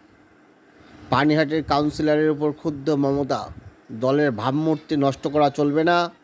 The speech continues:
স্পষ্ট বার্তা দিলেন তৃণমূলের অন্দরে। স্থানীয় এক মহিলার সঙ্গে বচসা ও হাতাহাতির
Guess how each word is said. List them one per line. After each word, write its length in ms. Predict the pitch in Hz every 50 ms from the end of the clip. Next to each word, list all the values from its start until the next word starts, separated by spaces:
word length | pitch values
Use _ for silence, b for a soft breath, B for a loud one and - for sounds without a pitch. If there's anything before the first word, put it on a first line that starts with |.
| b b b b b b b b b -
স্পষ্ট 500 | - 139 - - _ 170 165 156 - -
বার্তা 320 | 175 156 151 147 - - 160
দিলেন 280 | 151 147 147 151 147
তৃণমূলের 500 | 135 - 156 151 147 147 143 143 143 143
অন্দরে। 440 | 143 135 135 135 127 131 120 107 - - - - - - _ - b b b b b b - 135 143
স্থানীয় 420 | 135 - - 151 160 170 170 165
এক 60 | 160
মহিলার 380 | 151 147 139 135 156 156 160 151
সঙ্গে 300 | 147 - 160 151 156 156
বচসা 420 | 143 113 127 135 131 - - 165
ও 140 | 156 147 147
হাতাহাতির 580 | 131 113 123 - - 147 151 165 143 139 120